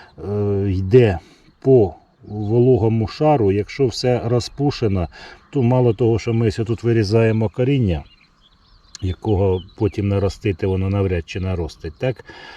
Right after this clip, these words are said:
А ґрунт зверху пухкий, е, він потрібен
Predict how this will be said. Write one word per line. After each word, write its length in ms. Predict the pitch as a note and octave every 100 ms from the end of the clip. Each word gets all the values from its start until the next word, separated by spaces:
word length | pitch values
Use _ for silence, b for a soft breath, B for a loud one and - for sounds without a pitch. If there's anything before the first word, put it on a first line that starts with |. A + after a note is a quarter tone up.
| B B
А 360 | - B2+ B2+ B2+ A2
ґрунт 320 | D3 D#3 A2
зверху 580 | A2+ C#3 D3+ - C#3 B2
пухкий, 720 | C#3 C3 - - D#3 C#3+ - - B2
е, 260 | A#2+ A#2
він 180 | A#2+ B2+
потрібен 720 | G#2 B2 B2+ B2+ - C3+ A2